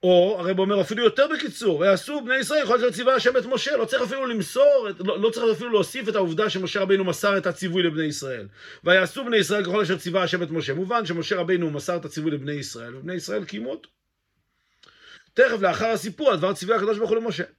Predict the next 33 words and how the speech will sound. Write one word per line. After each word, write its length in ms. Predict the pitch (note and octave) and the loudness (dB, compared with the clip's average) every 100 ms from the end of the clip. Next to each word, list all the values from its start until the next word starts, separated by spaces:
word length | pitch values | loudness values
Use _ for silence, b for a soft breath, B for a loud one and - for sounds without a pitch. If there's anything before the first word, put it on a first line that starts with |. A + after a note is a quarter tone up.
| _ | _
כמו 100 | B2+ | -16
שמציינו 400 | D3 D3+ - D#3+ | -10 -10 -4 -2
בכמה 400 | F#3+ - C3 E3+ | -2 -2 -6 -6
וכמה 200 | E3+ D3 | -4 -4
מקומות 340 | F#3 G3 F3+ F3 | -4 -4 -4 -4
בתורה. 320 | F#3+ G#3+ - - _ b b | -4 -4 -6 -14 _ b b
וכן 180 | - E3+ | -4 -2
פרשיות 340 | G#3 D#3 A3+ A3+ | -2 0 2 2
אלו 200 | B3 G#3+ | -2 -6
גופה. 380 | C#4+ - C4 D#3 b b b | -8 -4 -4 -4 b b b
יש 60 | G3 | -2
לנו 140 | G3+ | 2
הרבה 260 | E3+ C#3+ A3+ | 4 4 4
מאוד 260 | B3+ B3+ | 2 -2
דוגמאות 440 | B3 B3 G#3 C#3+ C#3 | -2 -2 0 0 -4
שהקדוש 300 | D3 E3+ G#3 | -4 -2 -2
ברוך 120 | A3 | -2
הוא 80 | G#3+ | -2
מצווה 260 | F3 E3+ | -2 -2
את 60 | G3+ | -2
משה 240 | F#3+ G3+ | -4 -2
רבינו, 280 | F#3 D3 C#3+ | 0 0 -4
ואחר 220 | C3+ G3 | -6 -6
כך 80 | F#3 | -2
כתוב, 280 | A#3+ C#4+ B3+ | -2 -2 0
"ויעשו 300 | F3+ D#3+ F#3+ | 0 0 -2
בני 120 | G#3 | -4
ישראל 280 | G3+ G#3 A3 | -2 -4 -4
כאשר 260 | F3+ F#3 | -4 -6
ציווה 200 | D#3+ F#3 | -4 -4
השם 200 | F3+ F3+ | -2 -4
את 80 | F3 | -6
משה", 380 | D#3 D3 C3+ | -8 -8 -8